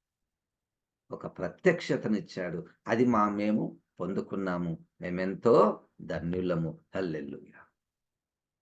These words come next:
సువార్తను ప్రకటించే అవకాశం ప్రత్యక్షంగాను, పరోక్షంగాను,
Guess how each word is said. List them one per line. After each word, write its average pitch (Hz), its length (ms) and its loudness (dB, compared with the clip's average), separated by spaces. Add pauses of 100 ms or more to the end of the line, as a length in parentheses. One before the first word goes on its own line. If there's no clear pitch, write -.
(800)
సువార్తను 143 520 4
ప్రకటించే 127 640 0
అవకాశం 107 640 0
ప్రత్యక్షంగాను, 131 1160 2
పరోక్షంగాను, 131 960 0